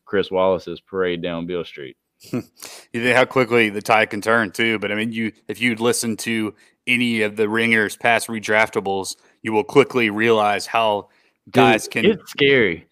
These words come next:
Speaker 2: Yeah, it is.
Speaker 1: <laughs>
Speaker 2: Yeah, that, you'll be like, "Oh, my God, dude, like, this guy was the next guy." And then, or even, like, a Tracy McGrady, right? I mean, who has had all the talent in the world and then seemed to love the game, but just never quite got there. A little bit of injury, a little bit of that,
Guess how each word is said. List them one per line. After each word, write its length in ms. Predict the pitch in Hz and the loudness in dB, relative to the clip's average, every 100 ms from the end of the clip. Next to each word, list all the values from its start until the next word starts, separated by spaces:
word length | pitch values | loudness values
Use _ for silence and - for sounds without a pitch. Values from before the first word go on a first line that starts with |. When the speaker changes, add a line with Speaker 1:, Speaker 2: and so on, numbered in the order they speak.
| _ | _
Speaker 2:
Yeah, 260 | - 143 131 | 2 6 6
it 60 | 123 | 6
is. 300 | 107 - 160 | 2 0 0
Speaker 1:
<laughs> 20 | |
Speaker 2:
Yeah, 220 | 117 101 | 2 4
that, 520 | 101 110 110 113 117 | 4 2 0 -4 -6
you'll 160 | 117 120 | -2 -2
be 140 | 113 | 0
like, 200 | 113 110 127 | 0 0 2
"Oh, 140 | 131 | 2
my 140 | 110 | 2
God, 300 | 90 110 113 | 0 2 2
dude, 200 | 101 101 | 0 -10
like, 160 | 101 98 | -8 -6
this 160 | 123 - | -6 0
guy 220 | 135 110 | 2 2
was 220 | 98 92 | 0 -8
the 140 | 98 | -10
next 300 | 101 110 - 110 | -4 -4 -4 -2
guy." 340 | 101 113 98 - _ _ _ _ | 2 2 0 -6 _ _ _ _
And 220 | - 107 104 | -14 -8 -4
then, 240 | 104 107 | -4 0
or 100 | 131 | 0
even, 160 | 180 180 | 2 2
like, 120 | 185 | 2
a 60 | 180 | 2
Tracy 320 | 185 180 190 | 2 2 0
McGrady, 440 | 180 165 175 120 | 0 4 4 4
right? 200 | 117 135 | 4 4
I 20 | |
mean, 180 | 131 127 | 4 -2
who 160 | 120 127 | -2 0
has 100 | 117 | 0
had 160 | 123 131 | 2 4
all 120 | 131 | 4
the 60 | 123 | 2
talent 340 | - 131 123 | 2 2 2
in 60 | 107 | 0
the 60 | |
world 560 | 101 135 147 147 139 _ _ _ _ | -2 0 2 2 0 _ _ _ _
and 180 | 117 110 | -6 -4
then 160 | 104 104 | -4 -6
seemed 320 | - 147 143 | 2 2 2
to 80 | 143 | 0
love 220 | 135 131 | 2 0
the 60 | |
game, 320 | 127 135 135 117 | -2 -2 -2 -4
but 80 | |
just 180 | 110 92 | -8 -8
never 320 | 110 151 160 | -4 -2 0
quite 340 | 151 147 143 120 | 0 4 4 2
got 260 | 131 131 | -2 -2
there. 320 | 143 127 131 127 | 0 0 0 -2
A 100 | 113 | -6
little 280 | 107 143 | 0 2
bit 140 | 147 147 | 4 2
of 60 | |
injury, 480 | 127 123 120 123 127 | 2 0 0 0 0
a 60 | 120 | 0
little 180 | 120 135 | -2 -2
bit 160 | 135 | -2
of 60 | 120 | -2
that, 400 | 117 117 117 | -4 -4 -6